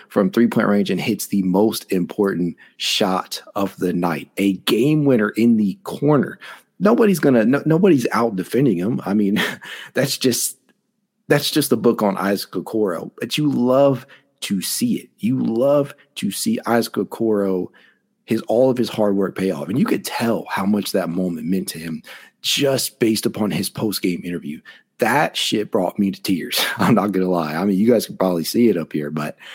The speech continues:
that was an amazing, that, that was just an amazing finish to the game. The game itself, <sighs> don't get me started. Do not get me started. Too many ups and downs. Kinda had a feeling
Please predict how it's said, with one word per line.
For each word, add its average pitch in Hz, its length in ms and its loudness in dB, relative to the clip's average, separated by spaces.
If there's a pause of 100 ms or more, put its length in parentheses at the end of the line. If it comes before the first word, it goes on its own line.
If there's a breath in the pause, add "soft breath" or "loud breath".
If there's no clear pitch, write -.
(880 loud breath)
that 135 180 4
was 151 160 4
an 104 80 4
amazing, 92 600 0
that, 120 280 0
that 120 240 2
was 120 180 4
just 107 240 -2
an 98 160 -2
amazing 95 800 2
finish 98 540 -2
to 90 100 -6
the 80 80 -6
game. 73 260 -8
The - 100 -6
game 151 440 2
itself, 160 680 0 (640 loud breath)
<sighs> - 360 -6
don't 98 160 -2
get 95 100 0
me 92 60 0
started. 76 360 -6 (340)
Do 104 140 0
not 101 300 2
get 85 160 -2
me 82 80 -4
started. 69 440 -8
Too 120 180 4
many 101 260 4
ups 87 240 -6
and 82 100 -6
downs. 71 460 -10 (800)
Kinda 123 180 2
had 120 120 4
a 110 60 -2
feeling 104 420 2